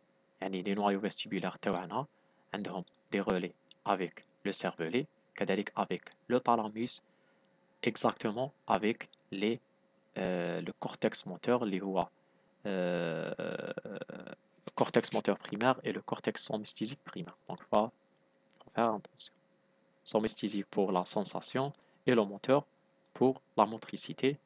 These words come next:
Donc, primaire, primaire, c'est kiff, kiff. Permettent, permettent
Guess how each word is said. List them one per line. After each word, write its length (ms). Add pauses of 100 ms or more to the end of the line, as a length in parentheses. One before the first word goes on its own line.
Donc, 140
primaire, 340
primaire, 360
c'est 260 (120)
kiff, 180
kiff. 160 (840)
Permettent, 440 (220)
permettent 580